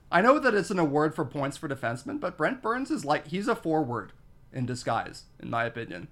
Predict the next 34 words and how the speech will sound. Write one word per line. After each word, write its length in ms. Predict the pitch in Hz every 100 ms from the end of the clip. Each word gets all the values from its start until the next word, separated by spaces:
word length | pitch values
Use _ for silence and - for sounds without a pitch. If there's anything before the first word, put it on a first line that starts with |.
| -
which 160 | 170
is 120 | 180 -
fine, 420 | 196 185 165 - - - - -
but 80 | 123
that's 200 | 143 139
what 100 | 131
he 100 | 110
is. 260 | 101 78 -
<laughs> 60 | - - - - - - -
So, 760 | - - - 226 - 180 165 - - - - - - - - - -
yeah, 400 | 147 147 131 123
I, 420 | - 139 - 170 190
I 20 |
think 320 | 196 240 233
that 320 | 208 175 170 - - -
Rielly 380 | 143 165 165 165
will 100 | 147
finish 300 | 165 151 135
top 260 | 139 127
three 220 | - 127 113
now, 400 | 107 110 110 120
but 140 | - 120
he's 200 | 139 123
not 260 | 139 131
the 60 | 127
favorite. 420 | 127 117 110 98 - - - -
So, 400 | - 117 107 107 - - - - - -
oh 120 | - 131
well. 340 | 107 80 - - - - - - - -
I 120 | - 127
can 160 | 110
live 120 | -
with 120 | - -
that. 180 | -